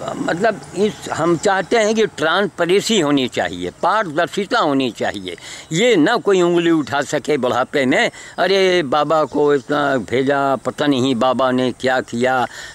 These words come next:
नहीं, मैं चना खरीदूंगा तो मैं दिखाऊंगा वीडियो में, मैं भिगाऊंगा, रोज निकालूंगा।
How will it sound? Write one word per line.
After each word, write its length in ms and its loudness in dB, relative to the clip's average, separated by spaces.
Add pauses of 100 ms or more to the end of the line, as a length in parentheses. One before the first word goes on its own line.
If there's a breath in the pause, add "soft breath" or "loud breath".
नहीं, 340 0
मैं 160 0
चना 340 -2
खरीदूंगा 680 0
तो 200 -2
मैं 200 0
दिखाऊंगा 480 0
वीडियो 440 2
में, 160 2 (560 loud breath)
मैं 220 0
भिगाऊंगा, 720 2
रोज 340 -2
निकालूंगा। 880 2